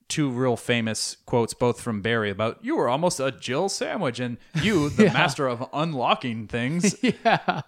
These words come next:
Speaker 1: I thought that was too predictable. My favorite is, "Don't open that door."
Speaker 2: All right.
Speaker 1: And would you make us your favorite, at least one of your favorite podcasts?
Speaker 2: Oh,
Speaker 1: If
Speaker 2: good
Speaker 1: so, then, uh,
Speaker 2: segue.
Speaker 1: thank you. If so, then please let us know how you feel. And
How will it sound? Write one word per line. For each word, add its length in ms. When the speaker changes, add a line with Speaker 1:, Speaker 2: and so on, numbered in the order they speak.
Speaker 1:
I 100
thought 160
that 80
was 100
too 140
predictable. 420
My 180
favorite 340
is, 140
"Don't 320
open 440
that 300
door." 300
Speaker 2:
All 60
right. 180
Speaker 1:
And 220
would 140
you 60
make 240
us 160
your 160
favorite, 440
at 80
least 200
one 180
of 80
your 100
favorite 340
podcasts? 580
Speaker 2:
Oh, 140
Speaker 1:
If 120
Speaker 2:
good 80
Speaker 1:
so, 180
then, 260
uh, 140
Speaker 2:
segue. 240
Speaker 1:
thank 240
you. 80
If 160
so, 340
then 160
please 340
let 140
us 100
know 120
how 100
you 140
feel. 480
And 320